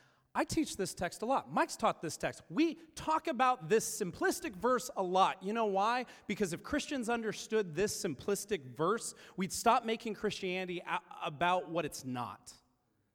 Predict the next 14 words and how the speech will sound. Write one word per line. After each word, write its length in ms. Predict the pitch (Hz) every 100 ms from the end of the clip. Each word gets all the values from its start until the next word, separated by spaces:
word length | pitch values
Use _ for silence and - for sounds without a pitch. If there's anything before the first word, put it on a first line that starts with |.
| _ _ _ _ _ _
It's 180 | 127 -
not 240 | 147 151 156
about 280 | 120 104 -
you. 220 | 98 95 - _ _ _ - _ _ _ _ _
It's 160 | 156 175
not 200 | 170 170
about 240 | 147 131
what 180 | 123 117
you 180 | 117 127
can 220 | - 120
bring 400 | 107 120 113 104 _
to 300 | - 123 113 104
the 60 | 107
table. 540 | - - 117 104 104